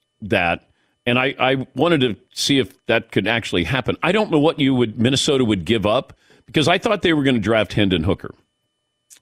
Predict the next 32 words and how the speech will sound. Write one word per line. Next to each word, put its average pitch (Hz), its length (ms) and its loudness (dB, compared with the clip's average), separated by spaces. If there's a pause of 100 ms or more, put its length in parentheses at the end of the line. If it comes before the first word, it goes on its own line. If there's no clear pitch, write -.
uh, 90 300 0
or 139 200 2
maybe 127 320 0
they 117 180 2
were 110 160 0
gonna, 104 340 2 (280)
you - 100 -16
know, 82 280 -2 (100)
Will 110 240 0
Levis. 92 420 -2 (760)
I 202 120 -2
don't 196 160 -2
know 117 140 2
if 95 60 -4
they 104 140 2
want 101 200 0
to 95 60 0
re-sign 104 680 0
Kirk - 360 -8
Cousins. 120 420 -2
What 127 120 0
is 87 80 -4
he, 90 100 0
thirty-five? 107 760 -2 (460)
You 127 100 -6
gotta 147 160 0
start 139 280 -2
thinking, 135 400 0
you 143 100 0
know, 110 80 0
Kellen 139 400 0
Mond, 131 560 0